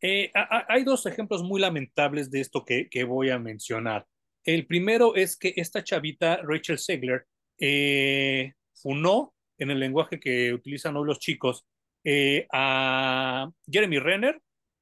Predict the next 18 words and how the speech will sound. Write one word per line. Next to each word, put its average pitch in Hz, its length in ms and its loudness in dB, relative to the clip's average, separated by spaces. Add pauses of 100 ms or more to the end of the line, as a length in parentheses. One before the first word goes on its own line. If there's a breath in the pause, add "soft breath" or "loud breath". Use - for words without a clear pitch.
(400)
que 139 120 -2
no 190 120 2
lo 196 100 4
bajó 151 240 -2
de 175 80 0
alcohólico, 190 840 -2
de 143 240 -2
golpeador, 143 720 -2
de 165 100 -4
borracho, 208 880 -4 (220)
de 135 160 -4
drogadicto, 190 960 2 (380)
y - 60 -2
al 143 100 0
final 165 480 0
todas 196 280 0
esas 185 180 0
declaraciones 180 800 -4